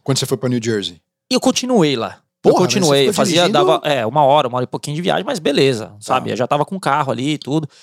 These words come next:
Speaker 2: No começo, quando eu tava em, em mês, cara, eu levava duas horas pra chegar de ônibus, velho.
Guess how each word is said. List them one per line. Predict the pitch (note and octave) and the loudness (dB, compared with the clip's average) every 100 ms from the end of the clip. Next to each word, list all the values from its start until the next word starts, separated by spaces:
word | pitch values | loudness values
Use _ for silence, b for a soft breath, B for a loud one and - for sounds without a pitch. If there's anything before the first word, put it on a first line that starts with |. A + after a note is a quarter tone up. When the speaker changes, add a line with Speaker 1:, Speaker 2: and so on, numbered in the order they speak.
| b b | b b
Speaker 2:
No | G3+ | 0
começo, | A3 F#3 D#3 G3+ - C#3 | 4 2 2 -2 -2 -6
quando | D3+ C#3 | -4 0
eu | |
tava | C#3 C#3 B2+ | 0 0 -2
em, | A#2+ A#2+ | -6 -10
em | - B2 | -10 -4
mês, | B2+ G#3+ C#3 - _ _ _ | 0 0 -2 -8 _ _ _
cara, | D3 C3 | -4 -2
eu | B2 | 0
levava | B2 C#3 E3+ | 2 2 0
duas | C#3+ D3+ F3 G#3+ B2+ | 0 2 4 2 4
horas | C3 - | 2 2
pra | D3 | -4
chegar | D3+ | -4
de | D3+ | 0
ônibus, | B3+ C#3+ D#3 G#3 C#3 | 4 4 4 0 -2
velho. | A#2 | -4